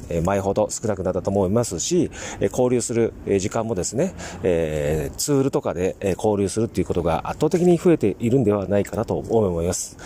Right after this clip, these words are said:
私もね、その一人なんですけど、えーと、声を出すっていうことがふ-、普段、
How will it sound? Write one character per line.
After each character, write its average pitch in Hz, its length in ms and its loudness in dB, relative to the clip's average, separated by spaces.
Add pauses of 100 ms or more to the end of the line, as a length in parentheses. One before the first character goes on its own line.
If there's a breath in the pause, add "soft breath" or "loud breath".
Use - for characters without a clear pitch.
(300 loud breath)
私 156 240 -2
も 139 80 0
ね、 101 240 -2
そ - 140 -2
の 104 80 0
一 - 80 -6
人 85 140 -4
な 76 120 -6
ん 69 80 -8
で - 80 -10
す - 80 -6
け - 80 -10
ど、 143 180 2 (400 loud breath)
え 120 100 2
ー - 20 4
と、 117 100 0
声 302 260 2
を 214 60 2
出 170 120 0
す 156 100 -6
っ - 20 -8
て 117 120 -2
い - 20 2
う 101 40 0
こ 98 100 0
と 90 100 2
が 82 140 0
ふ-、 - 180 -10
普 - 160 -2
段、 127 420 2